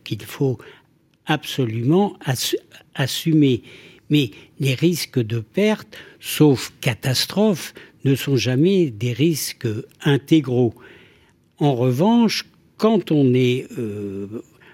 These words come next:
quand on a emprunté auprès d'une banque et que les résultats de l'entreprise sont moins bons qu'espérés, il peut y avoir des difficultés à conserver ces, ces financements.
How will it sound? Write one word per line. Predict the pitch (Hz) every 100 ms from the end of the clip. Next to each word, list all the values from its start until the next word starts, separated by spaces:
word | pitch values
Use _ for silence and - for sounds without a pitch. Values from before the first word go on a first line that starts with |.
| _ -
quand | - 127 139
on | 127
a | 127 -
emprunté | 170 151 - 139 131 - 135 143 -
auprès | 120 - 120
d'une | 101 110 113
banque | 151 202 233 175 - - - -
et | 165 139
que | 127 -
les | 147 151 123
résultats | 113 131 101 131 - 151
de | 127
l'entreprise | 107 110 127 110 - 151 135
sont | - 113
moins | 107 120 131 139
bons | 113 143 131
qu'espérés, | - 104 - - 113 143 196 190 - - -
il |
peut | 110 -
y | 170 147
avoir | 165 160
des | 117 110
difficultés | 107 135 - 131 - 120 104 185 208 190 -
à | 104
conserver | - 180 165 - 127 117 143
ces, | 110 - 110 - -
ces | - - 123
financements. | 107 - 107 101 95 - 92